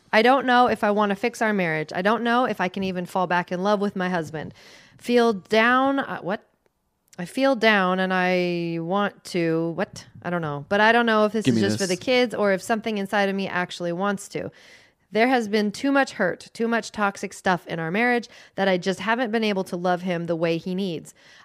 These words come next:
Speaker 1: I don't know what to do, how to move on from a long relationship, and where to start that conversation with him."
Speaker 2: Mm-hmm. Mm.
Speaker 1: Um, there's something I want to address right off the get-go. It says,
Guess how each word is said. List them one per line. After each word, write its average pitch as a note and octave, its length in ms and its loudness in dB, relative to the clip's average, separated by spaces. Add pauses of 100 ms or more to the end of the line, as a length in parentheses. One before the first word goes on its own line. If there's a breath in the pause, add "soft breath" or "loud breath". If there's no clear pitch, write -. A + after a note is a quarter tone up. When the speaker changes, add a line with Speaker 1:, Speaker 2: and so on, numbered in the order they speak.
Speaker 1:
I G#3 100 2
don't A#3 200 4
know - 80 2
what A#3 180 2
to G#3+ 80 -6
do, E3+ 300 -2
how G#3+ 240 2
to A#3+ 100 -2
move A#3+ 220 0
on G#3 220 0
from G3+ 160 -4
a F#3 60 0
long F#3+ 200 0
relationship, F3 720 -4
and F3 160 -4
where F#3+ 160 2
to G3 80 -2
start F3+ 320 -4
that E3 160 -4
conversation E3 680 -8
with D3 160 -10
him." B2+ 560 -4 (320)
Speaker 2:
Mm-hmm. C3+ 60 -2
Mm. C3 260 2 (640 soft breath)
Speaker 1:
Um, C#4+ 320 4
there's E4 160 2
something F4+ 260 0
I D4+ 100 6
want C4 160 4
to B3 80 6
address A3 580 2
right G3 400 0
off G3+ 320 -2
the F#3 100 -4
get-go. E3+ 720 -4 (500)
It G3+ 220 0
says, G#3 640 2